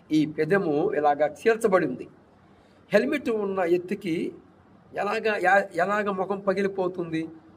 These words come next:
ఏమండి, ఇంకొకటి, ఇన్ని రకాలైన చిత్రాలు చిత్ర, విచిత్రంగా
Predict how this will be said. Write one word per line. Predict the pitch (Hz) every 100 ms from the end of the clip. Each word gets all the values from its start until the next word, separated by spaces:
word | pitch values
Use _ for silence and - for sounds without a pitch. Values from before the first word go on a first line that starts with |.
| _ - _ _ _ _ -
ఏమండి, | 151 147 147 - - - - _ _ _ - _ 190
ఇంకొకటి, | 196 165 156 - - -
ఇన్ని | 214 262 277 220
రకాలైన | 156 151 220 240 240 220 156 143 160 - _ _ _ _ _ - -
చిత్రాలు | 208 247 233 214 202 160 196 - - - _ - - - _ _ _ - 240
చిత్ర, | 233 233
విచిత్రంగా | 220 - 180 240 - - 240 240 233 170 202